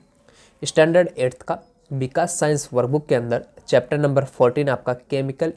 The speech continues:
effects of the electric current के अंदर क्वेश्चन नंबर फ़ाइव स्टार्ट करने जा रहे हैं। इसके पहले के वीडियो में हमने क्वेश्चन नंबर वन, टू, थ्री, फ़ोर इसका देखा था। अभी इस वीडियो में हम क्वेश्चन नंबर फ़ाइव से स्टार्ट करेंगे।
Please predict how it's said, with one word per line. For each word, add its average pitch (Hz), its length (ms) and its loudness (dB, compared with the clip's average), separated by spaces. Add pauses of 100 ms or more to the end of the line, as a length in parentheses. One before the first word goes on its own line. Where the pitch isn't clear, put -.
effects 139 440 -6
of 120 100 2
the 120 220 -4
electric 123 420 -4 (160)
current 151 240 2
के 135 120 0
अंदर 120 240 -4 (560)
क्वेश्चन 170 300 4
नंबर 180 160 0
फ़ाइव 120 340 2
स्टार्ट 117 320 -6
करने 117 240 -6
जा 113 120 0
रहे 123 140 -4
हैं। 214 200 -10 (220)
इसके 165 200 -4
पहले 143 320 2
के 170 100 2
वीडियो 156 260 2
में 151 60 0
हमने 147 180 -4
क्वेश्चन 143 380 -4
नंबर 143 180 0
वन, 123 240 0
टू, 131 160 -6
थ्री, 131 200 -4
फ़ोर 139 340 0
इसका 131 240 -4
देखा 120 280 -4
था। 147 260 -8 (460)
अभी 156 200 6
इस 160 100 0
वीडियो 147 260 2
में 165 100 0
हम 160 100 -2
क्वेश्चन 127 360 -4
नंबर 123 200 -4
फ़ाइव - 220 -8
से - 200 -10
स्टार्ट - 280 -10
करेंगे। - 360 -14